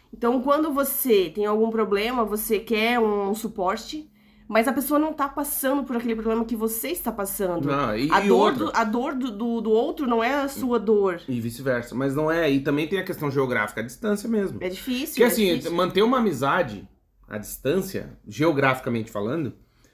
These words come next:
Speaker 2: o, o teu amigo, isso a gente já falou também aqui, né? Que o cara que é a-, o teu amigo, eu tenho um, poucos amigos. São amigos, amigos mesmo. Eu posso ficar um ano, dois, três sem se falar.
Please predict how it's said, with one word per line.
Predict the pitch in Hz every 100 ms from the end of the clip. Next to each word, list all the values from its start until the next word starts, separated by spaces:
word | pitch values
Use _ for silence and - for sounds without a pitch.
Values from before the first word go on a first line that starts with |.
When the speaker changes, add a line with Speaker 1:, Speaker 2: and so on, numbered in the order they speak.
| _
Speaker 2:
o, | - 247 - 247
o |
teu | - 392
amigo, | 269 151 180 107 - _ _
isso | - 117 185
a | 175
gente | 165 175
já | 175
falou | 175 170
também | 110 104
aqui, | 98 101
né? | 92
Que | 127
o | 120
cara | - -
que | 330
é | 139
a-, | 135 120
o | 135 135
teu | 185 175
amigo, | 131 127 - - - _ _ _ _ _ _ _
eu | 117 135
tenho | 190 214
um, | 185 131 110 - -
poucos | 214 220 175
amigos. | 139 107 - _ _ _ _ _ _ _ -
São | 127
amigos, | 139 151 175 113 123
amigos | 135 160 185 110 110
mesmo. | 98 92
Eu | 113
posso | 202 -
ficar | 214
um | 220 185
ano, | 190 165
dois, | 139 170 170
três | - 185 208
sem | 151
se | 127
falar. | 123 95 73